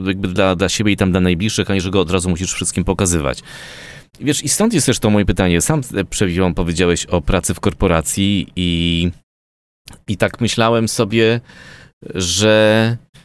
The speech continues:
że człowiek właśnie czasami chce może od tego wszystkiego trochę uciec, tak? I, i że być może też ten wiek, mniej więcej okolice trzydziesty, czterdziestki, ty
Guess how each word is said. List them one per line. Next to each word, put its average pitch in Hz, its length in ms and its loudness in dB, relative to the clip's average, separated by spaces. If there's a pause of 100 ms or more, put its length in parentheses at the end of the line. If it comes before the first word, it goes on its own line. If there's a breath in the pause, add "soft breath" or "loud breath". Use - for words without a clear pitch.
(200)
że 98 200 -2
człowiek 139 360 0
właśnie 123 280 0
czasami 131 380 2
chce - 280 0
może 120 440 2
od - 220 -6
tego 127 220 0
wszystkiego 123 380 0
trochę 120 260 0
uciec, - 500 -2
tak? 87 280 -2
I, 82 240 0
i 92 60 2
że 85 140 0
być 87 180 -4
może 107 240 2
też 101 160 0
ten 98 140 2
wiek, 92 340 0
mniej 98 100 2
więcej 85 260 0
okolice 92 400 0
trzydziesty, 85 840 0
czterdziestki, 90 680 0
ty 110 120 0